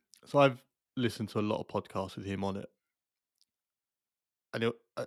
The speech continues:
and I mean this as a compliment. He's very boring on his podcast 'cause he says the same things all the time.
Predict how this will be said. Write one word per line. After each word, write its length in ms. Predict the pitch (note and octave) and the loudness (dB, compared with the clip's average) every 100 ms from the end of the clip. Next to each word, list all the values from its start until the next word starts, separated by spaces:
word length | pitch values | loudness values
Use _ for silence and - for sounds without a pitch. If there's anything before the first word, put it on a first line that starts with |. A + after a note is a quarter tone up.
| - F#2+ | -10 -6
and 120 | A#2+ | 2
I 40 | |
mean 240 | B2 C3 B2+ | 4 6 4
this 180 | A2 | 2
as 60 | G#2+ | 0
a 80 | G2+ | -4
compliment. 420 | - A2+ A2+ - | -4 -4 -6 -10
He's 160 | A2 G#2 | -8 2
very 260 | A#2+ B2 | 4 4
boring 460 | A2 B2 A#2+ G#2+ G2+ | 4 4 4 4 0
on 60 | |
his 100 | G#2 | -4
podcast 560 | - A2+ A2+ - G2+ - | -4 -4 -4 -4 -8 -8
'cause 140 | A2 | -10
he 80 | G2 | -10
says 260 | F#2 A2+ G2+ | -2 -2 -2
the 80 | G2+ | -8
same 300 | - G#2 G2 | -6 -4 -4
things 440 | - G#2 F#2+ E2+ - | -4 -4 -4 -10 -10
all 220 | G2+ G2 | -8 -8
the 40 | - | -4
time. 340 | G2 F#2 F#2+ | -4 -4 -8